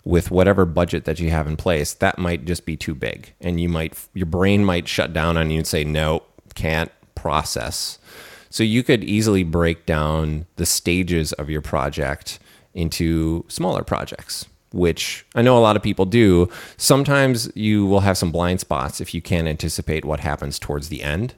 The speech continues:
There might be some things that you wanted to address upfront, and then if you don't at least think about them,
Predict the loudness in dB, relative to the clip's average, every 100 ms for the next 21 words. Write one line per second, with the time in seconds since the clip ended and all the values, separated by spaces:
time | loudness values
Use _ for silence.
0 | _ -4 -2 -2 -6 -6 -6 -4 -4 -4
1 | -6 -6 -4 -4 -4 -4 -6 -4 -4 -4
2 | -8 -4 0 0 -2 -8 -6 -2 0 0
3 | -2 -6 -6 -4 0 0 0 -4 -4 -6
4 | -2 -2 0 0 -2 0 -2 -2 -2